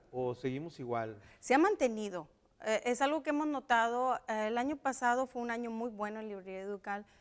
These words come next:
Speaker 2: pero este año hemos notado una, una estabilidad en
Speaker 1: Ujú.
Speaker 2: la, en las ventas, en la, el desplazamiento de libros, pero creemos, creemos que es algo bueno, ¿verdad? Tenemos diez años ya en, en Piedras Negras,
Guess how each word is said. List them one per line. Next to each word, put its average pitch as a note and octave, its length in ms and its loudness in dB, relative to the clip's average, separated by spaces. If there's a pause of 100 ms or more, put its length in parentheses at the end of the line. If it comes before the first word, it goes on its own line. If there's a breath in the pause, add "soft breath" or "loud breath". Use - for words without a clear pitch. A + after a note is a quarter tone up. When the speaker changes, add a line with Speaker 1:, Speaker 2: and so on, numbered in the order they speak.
(180 soft breath)
Speaker 2:
pero A3+ 160 6
este A3+ 200 2
año B3+ 460 2
hemos A3+ 520 -2
notado G#3 480 -2
una, G#3+ 580 -4
una G#3 540 -8
estabilidad F#3+ 640 -4 (220)
en F#3 140 -10
Speaker 1:
Ujú. F#3 80 -10
Speaker 2:
la, F#3 240 -12
en F#3 160 -12
las F3+ 160 -10
ventas, G3 360 -8
en G#3 120 -10
la, F3+ 180 -6
el F3 80 -8
desplazamiento F#3+ 640 -8
de G#3+ 80 -2
libros, G#3+ 400 -4 (340 loud breath)
pero C4 240 6
creemos, C4 440 4
creemos B3+ 320 -2
que - 80 -10
es B3+ 80 -4
algo B3+ 200 2
bueno, C#4+ 240 2
¿verdad? G#3+ 300 2 (140)
Tenemos A3+ 340 -4
diez B3 220 -2
años A#3 300 -6
ya G#3 340 -2
en, G3 200 -8
en F#3+ 140 -12
Piedras G3 300 -2
Negras, A3+ 400 -2